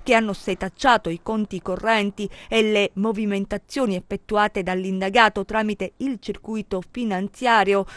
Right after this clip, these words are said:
Money Transfer, hanno permesso di dimostrare che l'uomo, senza comprovate indicazioni mediche, forniva le sostanze farmacologiche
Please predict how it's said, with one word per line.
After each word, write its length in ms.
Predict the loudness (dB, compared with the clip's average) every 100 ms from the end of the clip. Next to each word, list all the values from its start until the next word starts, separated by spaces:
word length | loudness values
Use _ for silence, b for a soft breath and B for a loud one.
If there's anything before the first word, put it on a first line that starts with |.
| B
Money 460 | 0 2 2 0 -4
Transfer, 600 | -2 2 2 0 -6 -6 -8 B B
hanno 360 | 0 2 2 -2 -2
permesso 500 | -2 0 -2 -4 -6
di 120 | -4
dimostrare 520 | -4 -4 0 0 0
che 120 | -4
l'uomo, 420 | 0 2 4 0 -4 B
senza 460 | -2 0 0 -2 -4 -4
comprovate 680 | -4 -4 -2 2 2 2
indicazioni 720 | -4 -6 -8 -10 -4 -2 -2
mediche, 520 | -2 -2 -2 -4 -6 b b _
forniva 540 | -2 0 0 -2 -4 -4
le 180 | -4 -4
sostanze 640 | -6 -4 -2 -2 -2 -6
farmacologiche 1080 | -4 -4 -2 -2 -2 0 0 -2 -2 -2